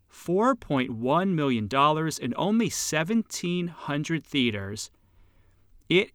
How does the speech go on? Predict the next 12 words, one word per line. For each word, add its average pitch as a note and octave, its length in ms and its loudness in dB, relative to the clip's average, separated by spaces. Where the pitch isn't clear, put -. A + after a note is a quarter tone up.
is D3 540 2
at B2+ 280 4
nine D#3+ 880 4
million B2 640 0
dollars B2+ 600 2
total A#2 720 -2
in C#3 260 4
its B2 240 -2
first D3+ 580 -4
weekend. A#2 640 -6
Number C#3 680 -2
five, G2+ 640 -4